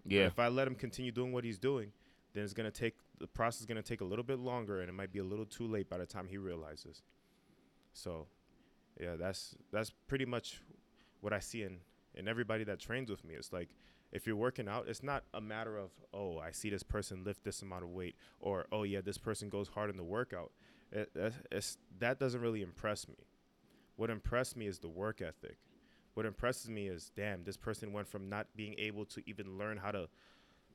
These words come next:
Speaker 1: let's say, squat. And now this person went from not being able to learn, not being able to squat,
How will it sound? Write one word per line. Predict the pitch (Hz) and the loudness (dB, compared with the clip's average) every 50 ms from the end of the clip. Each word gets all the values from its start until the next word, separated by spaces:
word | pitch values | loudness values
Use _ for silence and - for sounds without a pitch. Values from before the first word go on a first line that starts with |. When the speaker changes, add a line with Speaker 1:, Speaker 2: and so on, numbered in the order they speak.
| - - - - - - | -20 -20 -20 -20 -14 -8
Speaker 1:
let's | 80 107 113 | -4 -2 0
say, | - 113 113 110 | 2 4 4 4
squat. | 101 - - - - 101 107 113 117 - - - - - - - - - _ _ _ _ - | 4 2 0 0 4 6 6 8 6 6 2 -2 -18 -20 -20 -20 -20 -20 _ _ _ _ -4
And | - - 113 110 | -2 0 0 2
now | 110 113 113 113 110 107 92 82 | 4 4 4 6 4 2 2 2
this | 113 117 - | 0 0 2
person | - - 127 120 - - 120 113 110 107 - - - | 4 4 4 4 4 0 -4 -4 -4 -6 -8 -8 -4
went | 104 113 117 107 | -2 0 0 0
from | - 117 107 107 | 0 -2 0 4
not | 113 117 120 110 | 4 4 4 4
being | 127 123 123 | 2 0 2
able | - 101 117 117 120 | 2 2 2 2 0
to | - - 117 | -2 -2 -2
learn, | 110 104 110 113 117 131 131 131 - - - - | -2 0 2 2 2 2 0 -4 -10 -12 -6 2
not | 113 120 127 110 | 4 4 4 6
being | 127 135 131 131 - | 4 2 2 2 0
able | 92 101 110 117 123 120 | -2 -2 0 0 -2 -2
to | - - - 117 113 101 | -2 -4 -2 -2 -2 -2
squat, | - - - - 98 98 107 127 147 - | -2 -6 -6 -2 2 4 4 4 4 2